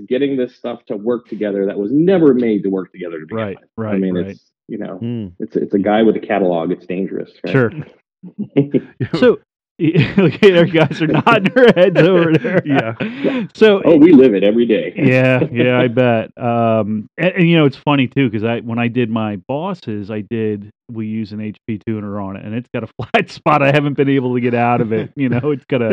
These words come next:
Speaker 2: it's only, it's
Speaker 1: Come to
Speaker 2: weird.
Speaker 1: class.
Speaker 2: Yeah, I'm gonna have to.
Speaker 1: <laughs>
Speaker 2: It's only in second gear, and I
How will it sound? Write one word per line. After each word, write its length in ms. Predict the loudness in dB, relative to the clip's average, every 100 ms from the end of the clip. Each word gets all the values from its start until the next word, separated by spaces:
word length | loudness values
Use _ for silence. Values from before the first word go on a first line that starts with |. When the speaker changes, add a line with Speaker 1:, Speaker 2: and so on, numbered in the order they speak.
| -4
Speaker 2:
it's 100 | -10 _ -20 -2
only, 260 | 0 2 2
it's 200 | 0 -4
Speaker 1:
Come 140 | -2
to 40 | 2
Speaker 2:
weird. 240 | 2 2
Speaker 1:
class. 120 | 0 0
Speaker 2:
Yeah, 380 | 4 6 6
I'm 120 | 4 4
gonna 160 | 4
have 220 | 6 4 4
to. 220 | 4 4
Speaker 1:
<laughs> 40 |
Speaker 2:
It's 120 | 0 -2
only 260 | 0 0 -2
in 80 |
second 380 | -2 -4 -4 -8
gear, 400 | -6 -4 -2 -2
and 100 | -4
I 120 | -10